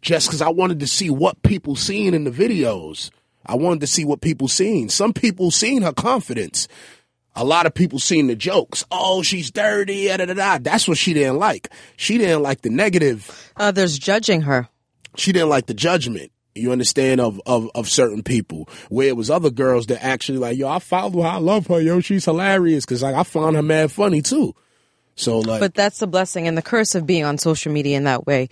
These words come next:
Speaker 2: You can't have it both ways.
Speaker 1: Yeah, you can't put things out in the open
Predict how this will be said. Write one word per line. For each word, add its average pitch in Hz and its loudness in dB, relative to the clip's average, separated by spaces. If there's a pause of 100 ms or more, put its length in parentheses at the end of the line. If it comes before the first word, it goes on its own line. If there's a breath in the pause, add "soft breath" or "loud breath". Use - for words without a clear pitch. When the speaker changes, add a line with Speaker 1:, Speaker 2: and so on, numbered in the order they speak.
Speaker 2:
You 160 -8
can't 170 0
have 151 2
it 131 -2
both 123 0
ways. 110 -4
Speaker 1:
Yeah, 294 2
you 196 2
can't - 0
put 208 0
things 165 0
out 156 0
in 131 0
the 120 -4
open 127 0